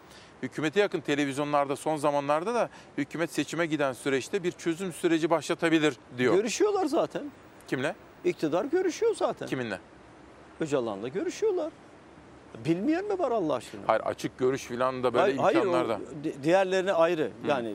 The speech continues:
Speaker 2: şu anda kendi aralarında o görüşmeler yapılıyor zaten. Biz biliyoruz bu görüşmelerin yapıldığını. Acaba Kürtlerin oyunu nasıl alabiliriz?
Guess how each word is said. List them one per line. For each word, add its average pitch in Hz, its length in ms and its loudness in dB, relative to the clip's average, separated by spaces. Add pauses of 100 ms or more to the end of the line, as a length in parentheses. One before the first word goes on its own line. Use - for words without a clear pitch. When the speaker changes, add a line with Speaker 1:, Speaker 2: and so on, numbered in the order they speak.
(120)
Speaker 2:
şu 269 200 2
anda 151 360 2
kendi 175 320 -2
aralarında 117 600 -2
o 185 120 -4
görüşmeler 131 560 -4
yapılıyor 359 480 -4
zaten. - 340 -6 (120)
Biz 139 180 -12
biliyoruz 392 400 0
bu 311 120 -2
görüşmelerin 139 600 -2
yapıldığını. 90 580 -10 (1900)
Acaba 180 500 4 (340)
Kürtlerin 196 500 2
oyunu 196 360 2
nasıl 214 220 2
alabiliriz? 120 680 0